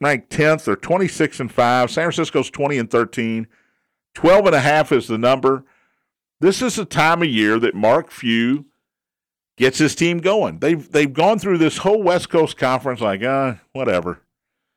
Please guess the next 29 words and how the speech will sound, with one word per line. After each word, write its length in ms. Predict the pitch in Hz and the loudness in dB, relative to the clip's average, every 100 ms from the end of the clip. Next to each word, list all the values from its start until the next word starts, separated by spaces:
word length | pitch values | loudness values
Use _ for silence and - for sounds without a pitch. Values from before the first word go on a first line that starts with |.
| _ _ _ | _ _ _
You 100 | 107 | -8
know, 120 | 101 | -4
we 100 | 104 | -4
played 360 | 98 127 123 110 | -4 -2 -2 -2
Kentucky 580 | - 80 143 139 143 135 | -12 -2 0 0 0 0
early 280 | 131 131 127 | 2 0 -4
in 120 | 120 | -6
the 80 | 104 | -6
year. 380 | 113 120 123 | -2 -2 -2
We 100 | 113 | -2
played 260 | 90 95 90 | -6 -6 -2
all 220 | 117 135 | 2 2
of 60 | 123 | 0
these, 360 | 120 113 - | -2 -4 -6
uh, 180 | 104 95 | -4 -4
Power 340 | - 123 131 120 | -4 0 0 0
Five 340 | 123 117 113 | 0 0 -2
schools. 380 | - 113 113 107 | -4 -2 -2 -2
Then 140 | 120 | -6
we 120 | 127 | -4
had 160 | 113 110 | -2 -2
to 80 | 90 | -4
go 320 | 85 113 127 | -4 0 0
through 220 | - 120 | -2 -2
the 80 | 113 | 0
West 280 | 104 104 - | 2 0 -2
Coast 240 | 107 101 | -4 -4
Conference. 440 | 92 85 90 90 - | -6 -6 -6 -14 -8
Yes, 460 | 101 123 139 - | 0 0 0 -8